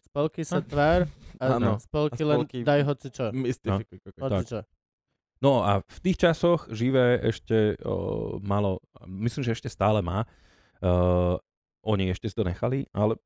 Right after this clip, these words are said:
Speaker 3: proste taký odľahčený článoček. To som písal nejaký rok alebo koľko a potom som napísal,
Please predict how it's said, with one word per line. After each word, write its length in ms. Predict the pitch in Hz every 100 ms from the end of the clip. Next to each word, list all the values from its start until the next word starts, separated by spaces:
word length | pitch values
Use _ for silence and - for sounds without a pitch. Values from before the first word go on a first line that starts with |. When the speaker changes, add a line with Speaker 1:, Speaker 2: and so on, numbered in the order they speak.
| _
Speaker 3:
proste 240 | - 185
taký 160 | - -
odľahčený 460 | 123 120 113 - 107
článoček. 400 | - 92 90 -
To 120 | -
som 160 | 151 139
písal 340 | 120 127 127
nejaký 400 | 120 120 - 82
rok 240 | 85 107 151
alebo 220 | 147 143
koľko 420 | - 139 - 131 - _ _ _ _ _ -
a 400 | 98 95 95 92 - _
potom 720 | - 147 175 165 160 156 147 139
som 180 | - 113
napísal, 500 | 113 135 127 - 117